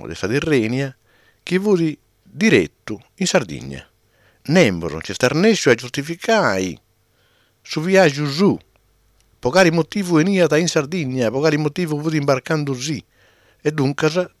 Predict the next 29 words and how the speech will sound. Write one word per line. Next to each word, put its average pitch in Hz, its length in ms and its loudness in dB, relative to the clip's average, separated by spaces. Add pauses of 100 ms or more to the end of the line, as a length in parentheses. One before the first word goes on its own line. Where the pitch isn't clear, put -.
tutto 135 360 2
su 160 240 -8
a 196 100 -4
terra, - 520 -4
in 175 160 -2
secos. - 560 -8 (680)
Chi 190 120 0
non 202 100 6
c'è 208 100 2
sternescio 175 640 4
a 117 140 4
partire, 101 760 -4
primo 143 440 0
de 104 260 4
domenica 113 340 2
passato, 110 380 2
però 101 260 4
attento, 123 680 -2 (320)
vita 156 260 2
più 147 120 -2
facile. - 500 -6 (400)
Lo 165 60 -6
dimostrano 220 420 4 (140)
i 175 140 4
segundu 185 720 2
domos, 107 720 6 (1200)
proprietari 120 540 2
de 101 160 -2
turistas 101 560 -4